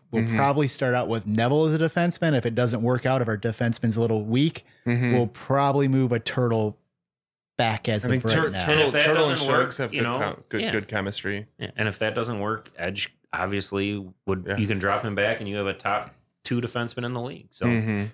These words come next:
Speaker 1: So, yeah,
Speaker 3: I
Speaker 1: we feel pretty confident in our team. I know in the, the Troy Power rankings, we were number six, but, uh, you know, we feel like we have flexibility as well. We don't just have eighty-six
Speaker 3: Yeah.
Speaker 1: defensemen.
Speaker 3: That was an instant, you know, it's like there's a lot of pressure to get the,
Speaker 1: <laughs>
Speaker 3: the power rankings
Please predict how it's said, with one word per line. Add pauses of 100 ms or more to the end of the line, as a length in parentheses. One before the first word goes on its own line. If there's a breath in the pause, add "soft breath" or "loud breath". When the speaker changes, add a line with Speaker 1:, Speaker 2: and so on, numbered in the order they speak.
Speaker 1:
So,
yeah,
Speaker 3:
I
Speaker 1:
we
feel
pretty
confident
in
our
team.
I
know
in
the, (300 loud breath)
the
Troy
Power
rankings,
we
were
number
six,
but,
uh, (400 soft breath)
you
know, (200 loud breath)
we
feel
like
we
have
flexibility
as
well.
We
don't
just
have
eighty-six
Speaker 3:
Yeah.
Speaker 1:
defensemen.
Speaker 3:
That
was
an
instant,
you
know,
it's
like
there's
a
lot
of
pressure
to
get
the, (100)
Speaker 1:
<laughs>
Speaker 3:
the
power
rankings